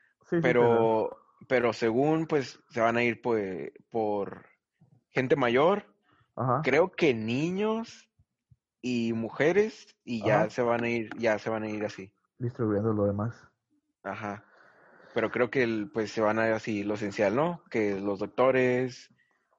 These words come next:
Speaker 2: eh, médicos, etcétera,
Speaker 1: Sí, sí.
Speaker 2: y ya los, pues, las personas que, que no trabajan en nada de eso, pues, las, eh,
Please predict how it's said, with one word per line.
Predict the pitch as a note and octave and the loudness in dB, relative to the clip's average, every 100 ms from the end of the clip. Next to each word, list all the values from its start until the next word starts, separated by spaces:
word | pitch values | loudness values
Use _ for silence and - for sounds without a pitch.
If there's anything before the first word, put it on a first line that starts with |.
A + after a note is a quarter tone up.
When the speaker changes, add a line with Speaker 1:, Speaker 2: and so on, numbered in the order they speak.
| _ _ | _ _
Speaker 2:
eh, | A2 G2+ | -6 -2
médicos, | G#2 A#2+ A#2+ - B2 A#2 | 0 2 2 2 2 2
etcétera, | - G#2 C3 A#2+ A2 - B2 A#2+ A#2+ - _ _ - | -4 -4 -2 -4 -4 -2 0 2 -2 -14 _ _ -6
Speaker 1:
Sí, | C#3+ | -6
sí. | B2+ | -2
Speaker 2:
y | G#2 | 2
ya | G#2 G2+ G2+ | 4 4 0
los, | G2+ G2+ F2+ F2+ - - _ - | 0 0 -2 -6 -18 -20 _ -8
pues, | A2 F#2+ | -6 -4
las | G2 | -6
personas | - G#2 G#2+ A2 G2+ - - - _ _ _ _ _ _ _ _ | -6 -4 -2 -2 -4 -10 -20 -20 _ _ _ _ _ _ _ _
que, | - G2+ F2+ D2+ - | -4 -2 -2 -8 -10
que | - | -8
no | G#2 | -4
trabajan | G#2 G#2 A#2 | -2 0 0
en | G#2+ | 0
nada | G#2+ | 0
de | C#3+ | 0
eso, | - | -4
pues, | A2 G2 | -6 -6
las, | F#2+ F2 E2 - | -6 -6 -10 -12
eh, | D#2+ C#2+ | -10 -8